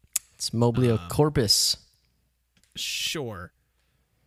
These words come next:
Speaker 2: Wait, Mobley a Corpus? Does that literally just mean mobile corpse?
Speaker 1: Yes.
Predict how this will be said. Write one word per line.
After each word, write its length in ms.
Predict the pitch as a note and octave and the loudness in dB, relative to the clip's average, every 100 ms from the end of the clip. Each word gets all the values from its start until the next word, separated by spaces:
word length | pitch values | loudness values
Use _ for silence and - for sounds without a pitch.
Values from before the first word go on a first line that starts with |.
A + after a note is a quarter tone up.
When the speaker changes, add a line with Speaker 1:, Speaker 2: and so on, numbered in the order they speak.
| _ _ _ _ - | _ _ _ _ -10
Speaker 2:
Wait, 220 | A#2+ - | -10 -8
Mobley 420 | B2 C#3+ D3 F3 | -6 -6 -2 -2
a 60 | C3+ | -2
Corpus? 500 | - C#3+ D3+ D#3+ C#3+ | -4 -6 -2 -4 -4
Does 120 | A#2 | -6
that 200 | C3+ B2 | -8 -8
literally 320 | C3 C#3 C3+ | -6 -6 -6
just 220 | C3 B2+ | -6 -6
mean 440 | C3 C3 B2+ A#2+ A2+ | -6 -6 -6 -8 -10
mobile 480 | A2+ B2 C3 B2 A2+ | -8 -8 -6 -8 -8
corpse? 640 | - B2+ C3+ - - - _ _ _ _ _ _ - - _ | -8 -8 -6 -6 -6 -6 _ _ _ _ _ _ -10 -10 _
Speaker 1:
Yes. 460 | G#2+ A2 G2 - | 0 2 6 6